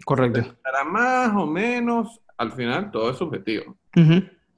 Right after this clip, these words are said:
Speaker 2: No todo, no todo el mundo tiene la misma opinión, pero yo sí siento que hay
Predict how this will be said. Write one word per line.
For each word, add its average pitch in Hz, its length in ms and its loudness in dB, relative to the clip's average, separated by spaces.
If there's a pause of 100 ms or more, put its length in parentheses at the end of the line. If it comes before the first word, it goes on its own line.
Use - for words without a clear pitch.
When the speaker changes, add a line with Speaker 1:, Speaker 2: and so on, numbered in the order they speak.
(300)
Speaker 2:
No 110 180 -8
todo, 151 280 2
no 135 180 -2
todo 151 100 0
el 156 80 2
mundo 160 160 -4
tiene 160 180 -6
la 135 60 -8
misma 135 160 -6
opinión, 123 360 -6 (340)
pero 139 140 4
yo 139 160 4
sí 170 180 -2
siento 185 360 -2
que 143 100 0
hay 131 160 0